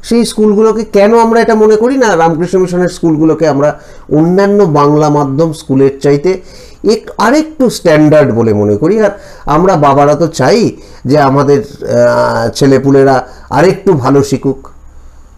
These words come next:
ওই যে একটা ক-, কথা আছে না, "আমার সন্তান যেন থাকে দুধে ভাতে।" তো দুধে ভাতে থাকার ব্যবস্থা করতে গেলে তো ভালো শিক্ষা দিতে হবে, এটাই তো স্বাভাবিক। তো যাই হোক,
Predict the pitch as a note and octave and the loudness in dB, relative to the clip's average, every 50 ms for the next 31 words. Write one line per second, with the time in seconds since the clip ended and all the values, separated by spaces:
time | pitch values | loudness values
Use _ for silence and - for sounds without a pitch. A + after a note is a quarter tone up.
0 | - - - D3+ E3 F3 E3+ F3+ E3 - - E3+ E3 D#3 - - - - - - | -20 -8 -2 -2 0 2 2 0 0 0 0 0 0 0 -4 -8 -14 -20 -20 -20
1 | - - D#3 D3 C#3+ C#3+ C#3 C3+ C3 B2 - C#3+ D3+ D3+ E3+ F3 F3+ - A#3 C4 | -8 -2 0 2 2 2 2 2 0 0 0 0 0 0 2 0 0 0 0 0
2 | C#4+ A3+ D3+ - - - C3 C#3+ D3 D3 C3 - - D3 C#3 C#3+ C#3 C3+ D3+ C#3+ | 0 0 -2 -2 -2 -2 0 0 0 0 -2 -2 -2 0 0 0 0 0 0 2
3 | C#3 C#3 C3+ C3 C3 C3 B2+ - B2+ A#2+ - C#3 B2+ C3 B2+ C3 C3+ C3 B2+ B2 | 2 2 2 2 0 -2 -2 -4 -6 -4 -2 -2 -2 -2 0 0 0 0 0 -2
4 | - - E2+ D2 - - - - - - - - - - E3 - - - - C3+ | -4 -6 -8 -10 -12 -16 -20 -20 -20 -20 -20 -6 -2 0 0 0 0 -4 -6 -6
5 | A#2 A2+ C#3 D#3 D#3+ F3 A3 G#3 G3 G3+ G#3+ G#3+ G#3+ - D#3+ F3 E3+ F#3 F#3 F3 | -2 0 0 2 2 2 2 2 2 0 0 0 -2 -2 -2 -4 -2 0 0 0
6 | D#3+ D3+ D3+ D3+ E3 E3+ D#3 - G3+ F#3 F3 F3+ E3+ - F#3+ F3+ F#3+ G3 G3 F#3+ | 2 2 0 0 0 -2 -2 -4 -4 -4 -4 -6 -4 -4 -2 0 0 0 -2 -2
7 | G3+ G3 G3 G3+ - - E3 D#3 - F#3 G3 F#3+ - G3+ G3+ - - F#3+ F3 F3+ | -2 -4 -4 -6 -8 -8 -6 -4 -2 0 0 0 -2 -6 -8 -6 -6 -6 -4 -4
8 | D#3+ - F3 E3 D#3 D3+ - - - - - - - - - - - - - - | -2 -2 -2 -2 -2 -4 -8 -10 -14 -18 -20 -20 -20 -20 -20 -20 -20 -12 -6 -4
9 | B2+ B2 E3 F#3 F3+ F3+ E3 - D3 B2+ B2+ A#2+ A2 G2+ - - - - - - | -2 0 0 0 0 -2 -4 -2 -2 0 0 -2 -2 -6 -10 -14 -20 -20 -20 -20
10 | - - - - - - - G#3+ F#3+ C4+ C#4 A3+ F#3+ G#3+ - | -20 -20 -20 -20 -8 -4 -2 0 2 2 2 2 2 0 0